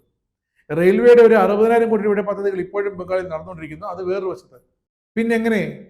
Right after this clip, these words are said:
മമത കളം മാറാതിരിക്കും എന്നാണ് ഇപ്പോൾ ഇന്ത്യ മുന്നണിയുടെ ചോദ്യം. എന്നാൽ ബംഗാളിലെ തെരഞ്ഞെടുപ്പിൽ ബി ജെ പിയും ടി എം സിയും ബദ്ധശത്രുക്കളായിരുന്നു ആദ്യം. വോട്ടെണ്ണൽ അടുത്തോടെ മമത ബി ജെ പിയെ വിട്ട് നേരെ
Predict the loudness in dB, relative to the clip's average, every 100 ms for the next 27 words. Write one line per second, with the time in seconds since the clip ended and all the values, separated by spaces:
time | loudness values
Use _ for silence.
0 | -8 -6 -4 -4 -2 -2 -2 -2 -2 -2
1 | -4 -6 -10 -12 -14 -12 -10 -8 -10 -4
2 | -4 -4 -8 -8 -8 -10 -14 -12 -12 -14
3 | -20 _ _ _ _ _ _ _ -6 -4
4 | -4 -6 -16 -20 _ -4 0 0 0 0
5 | 0 -2 -2 -4 -8 -6 -4 -4 -6 -8
6 | -6 -6 -6 -4 -4 -4 -4 -6 -6 -10
7 | -8 -2 -2 -2 -8 -10 -16 _ _ _
8 | _ 0 0 0 0 0 2 2 2 0
9 | -2 -2 -2 -4 -6 -6 -6 -4 -4 -4
10 | -6 -2 0